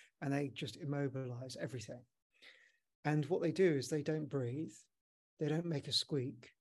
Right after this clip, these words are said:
they don't, so they're breathless, there's no voice, they're immobile.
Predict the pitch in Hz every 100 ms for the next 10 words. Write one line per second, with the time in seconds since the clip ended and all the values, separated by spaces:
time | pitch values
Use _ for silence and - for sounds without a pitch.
0 | _ _ _ _ _ - 156 147 170 160
1 | 160 - - - 147 135 151 147 - 160
2 | 160 - - - _ _ _ - 143 131
3 | 151 147 123 127 120 170 - - - _
4 | _ _ _ _ - 151 156 - 151 156
5 | 147 139 123 123 131 160